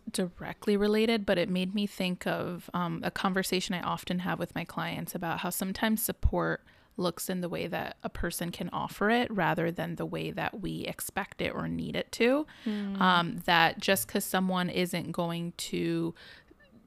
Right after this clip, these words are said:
Speaker 1: do the exact same thing that you would do for them does not mean that they don't support you.
Speaker 2: Right.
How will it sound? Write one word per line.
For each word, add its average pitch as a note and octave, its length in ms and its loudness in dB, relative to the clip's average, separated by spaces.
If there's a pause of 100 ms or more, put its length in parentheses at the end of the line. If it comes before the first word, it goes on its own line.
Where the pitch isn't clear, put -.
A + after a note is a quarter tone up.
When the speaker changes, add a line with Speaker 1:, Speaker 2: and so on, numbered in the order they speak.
Speaker 1:
do G#3+ 240 6
the F#3+ 220 6
exact E3+ 500 4
same F3+ 220 4
thing E3+ 300 0
that E3+ 140 0
you E3 120 -2
would E3 280 -4
do E3 220 2
for E3+ 300 -2
them D#3 240 0
does E3+ 180 0
not E3 220 0
mean F3+ 160 0
that E3+ 240 -2
they D3 100 -2
don't D3 220 -2
support - 460 -2
you. - 320 -4 (120)
Speaker 2:
Right. G3+ 220 -8